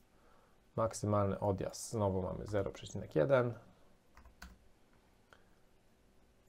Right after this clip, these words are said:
Klikamy OK. No i w tym momencie bez najmniejszego problemu nam się tutaj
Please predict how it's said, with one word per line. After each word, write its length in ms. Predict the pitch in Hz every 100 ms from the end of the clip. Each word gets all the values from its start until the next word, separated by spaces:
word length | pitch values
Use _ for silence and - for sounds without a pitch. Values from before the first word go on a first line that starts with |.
| -
Klikamy 440 | - 135 - 95
OK. 160 | 92 - 117 101 98 - - - -
No 100 | 180
i 40 | 160
w 40 |
tym 120 | -
momencie 480 | 98 92 95 95 92 - 101
bez 240 | 95 117
najmniejszego 500 | 101 92 87 95 90
problemu 460 | - 92 98 95 92
nam 260 | 110 117
się 220 | 104 90
tutaj 400 | 82 101 98 92